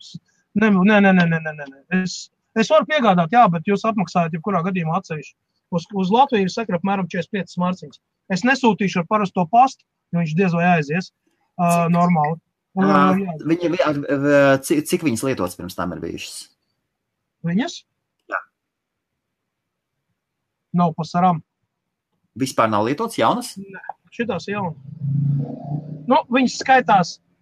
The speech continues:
Speaker 1: viņas skaitās manufacture refurb.
Speaker 2: Ā, refurbished, jā. Ok,
Speaker 1: Manufacture.
Speaker 2: manufacture. Jā, jā.
Speaker 1: Viņš ir, var pateikt, viņam ir virsū, visām ir Novatech, re, kur Novatech labels.
Speaker 2: Jā, jā.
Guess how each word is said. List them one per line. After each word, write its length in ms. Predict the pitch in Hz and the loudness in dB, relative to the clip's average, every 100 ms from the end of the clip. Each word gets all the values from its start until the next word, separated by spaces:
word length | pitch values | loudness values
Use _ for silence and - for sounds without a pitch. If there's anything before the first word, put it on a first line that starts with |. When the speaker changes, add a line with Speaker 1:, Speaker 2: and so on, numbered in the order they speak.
| _ | _
Speaker 1:
viņas 320 | 240 262 226 - | -4 -2 -2 -6
skaitās 600 | - 247 247 208 180 - 202 | 0 2 4 4 2 0 0
manufacture 720 | 185 233 220 - 202 - 196 | 2 4 2 0 -2 -2 -2
refurb. 480 | 180 - 190 190 156 - _ _ _ _ _ _ _ _ 120 | -2 0 2 2 0 -10 _ _ _ _ _ _ _ _ 2
Speaker 2:
Ā, 120 | 120 | 2
refurbished, 480 | 123 131 120 95 - | 2 2 2 2 -2
jā. 140 | 92 92 - _ | -2 -2 -8 _
Ok, 180 | - | -2
Speaker 1:
Manufacture. 720 | 190 220 240 190 214 - 202 | 4 6 4 4 4 2 0
Speaker 2:
manufacture. 160 | 165 143 _ _ | -4 -10 _ _
Jā, 180 | - 113 98 _ _ _ _ | -4 -4 -4 _ _ _ _
jā. 120 | 117 101 | -2 0
Speaker 1:
Viņš 140 | 95 | -2
ir, 60 | 240 - | -8 -12
var 240 | 233 220 180 | -10 -10 -8
pateikt, 420 | 247 247 190 190 | -12 -10 -12 -10
viņam 320 | 220 196 190 | -12 -8 -8
ir 60 | 208 | -6
virsū, 320 | 240 - 190 180 180 | -6 -6 -6 -4 -4
visām 420 | 214 - 180 175 | -4 0 2 2
ir 140 | 160 - _ _ - | 0 -4 _ _ 0
Novatech, 680 | 226 214 175 180 185 - - _ - - _ _ _ | 4 4 4 0 0 -4 -12 _ -16 -16 _ _ _
re, 160 | 185 190 | -2 0
kur 160 | 185 | 0
Novatech 540 | 180 208 180 180 160 - | 4 4 4 0 -8 0
labels. 500 | 202 247 202 156 - | 2 4 2 -4 -6
Speaker 2:
Jā, 100 | 101 - _ 123 | -12 -14 _ -4
jā. 160 | 120 | -4